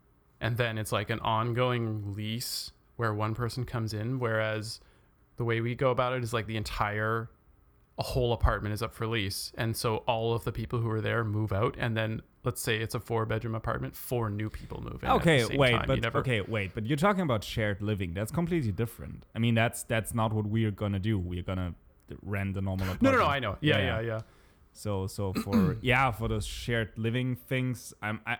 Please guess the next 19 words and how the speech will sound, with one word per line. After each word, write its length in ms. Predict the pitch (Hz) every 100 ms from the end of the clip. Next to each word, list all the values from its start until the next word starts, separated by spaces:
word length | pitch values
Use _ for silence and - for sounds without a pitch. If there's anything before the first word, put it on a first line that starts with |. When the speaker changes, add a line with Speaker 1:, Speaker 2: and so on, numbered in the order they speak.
| 131
Speaker 2:
I 80 |
don't 200 | 131 170
even, 280 | 196 151 127 - - - - -
I 60 |
mean, 320 | 131 151 139 - - - - _ -
I 60 |
mean, 140 | 139 208
you 160 | 247
guys 260 | 165 160 143
have, 320 | 135 117 104
have 380 | 110 107 101 - 110
shared 300 | - 110 104
living 320 | 107 107 107
with 120 | 92
roommates 380 | 110 107 120 117
and 100 | 131
stuff. 400 | - 156 156 - _ _ _ -
Um, 480 | 104 104 104 104 98 - _ _
so 560 | - - 90 104 104 -